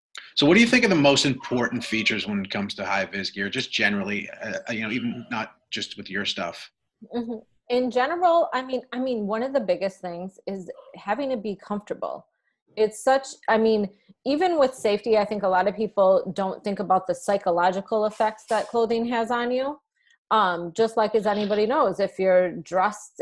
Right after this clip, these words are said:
Speaker 2: up, you know, you feel good about yourself. If you're wearing something that you're comfortable in, your confidence is higher. So I think comfortability and fit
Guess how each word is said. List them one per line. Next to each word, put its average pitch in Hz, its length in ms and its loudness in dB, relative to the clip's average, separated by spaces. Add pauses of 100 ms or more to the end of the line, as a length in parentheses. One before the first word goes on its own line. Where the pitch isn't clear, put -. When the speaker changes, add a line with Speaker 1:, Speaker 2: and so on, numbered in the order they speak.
(120)
Speaker 2:
up, 220 320 4
you 220 120 -2
know, 233 100 0
you 240 140 0
feel 254 200 4
good 254 160 4
about 180 340 -4
yourself. 147 440 -4
If 185 140 -12
you're 226 120 2
wearing 220 360 -2
something 233 300 -4
that 220 140 -2
you're 190 200 -6
comfortable 254 440 0
in, 285 200 -2
your 214 120 -2
confidence 226 640 -2
is 185 160 -12
higher. 185 240 2 (520)
So 233 160 4
I 226 140 6
think 262 320 0 (180)
comfortability 254 880 4
and 202 160 -4
fit 294 300 2